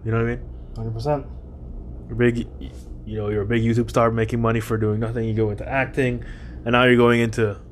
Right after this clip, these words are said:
Speaker 1: portraying a fighter. You know what I mean? It's what, what guy growing up would, wouldn't want that life?
Speaker 2: There you go.
Speaker 1: You know what I mean? He's doing, he's doing, he's doing the, he's,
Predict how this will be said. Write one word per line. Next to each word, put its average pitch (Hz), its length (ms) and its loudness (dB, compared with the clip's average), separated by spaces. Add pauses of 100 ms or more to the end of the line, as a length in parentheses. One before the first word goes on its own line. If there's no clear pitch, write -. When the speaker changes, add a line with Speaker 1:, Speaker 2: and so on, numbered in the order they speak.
(1200)
Speaker 1:
portraying 117 560 2
a 107 60 -2
fighter. 104 420 -4
You 110 60 -4
know 113 80 2
what 113 60 2
I - 20 -2
mean? 117 140 2
It's - 260 -4 (880)
what, 151 240 4
what 147 200 4
guy 147 360 6
growing 131 300 6
up 123 100 4
would, 120 160 0
wouldn't 123 220 4
want 117 200 4
that 107 160 2
life? 101 400 -2 (380)
Speaker 2:
There - 320 -12
you - 20 -8
go. 147 280 -4
Speaker 1:
You 123 100 4
know 131 100 8
what 135 100 6
I 147 100 2
mean? 151 120 -6 (540)
He's 127 160 0
doing, 131 440 4 (420)
he's 120 140 -2
doing, 123 600 0
he's 120 120 0
doing 127 200 4
the, 113 140 2
he's, 113 220 -2